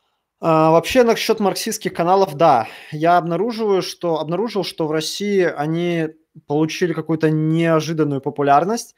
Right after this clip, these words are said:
Я сам подписан на канал «Выход есть». Это коммуняка,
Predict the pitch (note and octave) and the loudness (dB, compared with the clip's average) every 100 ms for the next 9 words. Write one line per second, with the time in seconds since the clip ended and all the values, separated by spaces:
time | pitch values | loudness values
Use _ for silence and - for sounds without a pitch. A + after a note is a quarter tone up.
0 | _ _ _ D#3 F3+ E3+ F3 - F3+ E3+ | _ _ _ 0 2 2 0 0 -4 -2
1 | D#3 D#3 E3 D#3+ D3 D#3+ D3 C#3+ E3 A#3 | -2 -2 2 2 2 0 -2 0 0 0
2 | - D3+ D#3 D3 C3+ _ _ _ D#3 D#3 | -6 -10 -2 -2 -2 _ _ _ -2 0
3 | D#3+ G#3 B3 G#3+ G3+ | 2 2 2 -2 -2